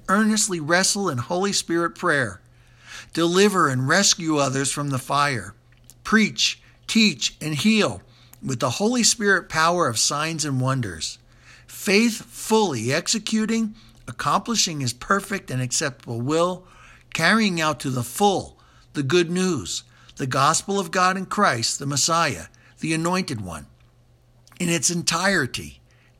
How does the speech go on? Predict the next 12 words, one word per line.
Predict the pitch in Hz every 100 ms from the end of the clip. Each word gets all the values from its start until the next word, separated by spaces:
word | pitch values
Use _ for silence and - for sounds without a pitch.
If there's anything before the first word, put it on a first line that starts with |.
| -
and | 160 139
complete | 156 143 - 208 233 214 -
the | 135
great | 117 147 202 214 -
commission | - 220 220 196 135 - 185 - _ - - -
he | 139 143
has | 143 139
given | 185 170 117
us | 87 92 - -
in | 135 135
Jesus' | - 180 143 113 110 110 - - - -
holy | - 185 143 107 104